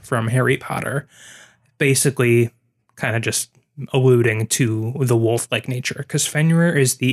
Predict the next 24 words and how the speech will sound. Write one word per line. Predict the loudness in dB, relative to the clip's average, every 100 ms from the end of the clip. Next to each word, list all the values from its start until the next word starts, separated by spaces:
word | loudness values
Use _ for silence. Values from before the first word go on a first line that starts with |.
| 2
infamous | 0 2 2 2
wolf | 2 2 2 -2 -8
of | -4
Norse | -4 -4 -6
mythology, | -6 -6 -6 -6 -6 -8 _ -20 -20 -16 -6
and | 0
he's | 0 0
the | -2
son | 0 0
of | 2
Loki | 2 2 4 2 2 0 -2
and | -2
a | 0
giantess | 0 0 0 -4 -4
named | -4 -2
Angrboda. | -4 -2 -4 -4 -6 -8 -12 _ _ _ _ _ _ _ _ _ _ -8
Fenrir | 2 4 6 4 4
is | 2 0
massive | 0 0 0 0 0 -2 -6 -10 -12 -14 _ -4
and | 0
has | 0 0
an | 0
insatiable | 0 0 0 0 0 0 -2 -4
appetite. | -10 -8 -12 -12